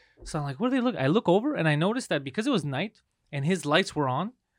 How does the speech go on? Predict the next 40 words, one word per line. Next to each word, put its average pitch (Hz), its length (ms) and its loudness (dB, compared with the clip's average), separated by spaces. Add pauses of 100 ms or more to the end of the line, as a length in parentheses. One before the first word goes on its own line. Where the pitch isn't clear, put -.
(420)
he - 180 -2
can't 269 300 0
see 226 180 -2
outside. 196 460 0
But 160 160 0
when 156 160 4
you 214 160 4
see - 180 -2
inside, 240 300 4
I, 165 100 0
you 170 160 2
could 170 160 0
see 190 80 6
everything 196 240 2
crystal 196 320 2
clear. 175 260 4
Everything 185 240 2
was 156 140 2
in 151 80 -6
H 156 260 2
D. 127 240 0 (280)
Okay. 196 240 -2 (720)
And 170 180 2
his 160 220 2
bro-, 151 260 2
he 214 240 0
was, 247 280 6
his 180 180 6
brother's 196 320 6
in 170 120 6
one 165 200 8
room, 233 340 6
which 147 220 0
I 143 40 4
found 160 220 2
out 151 80 6
later 151 160 6
was 127 140 2
his 147 160 4
room. 147 180 0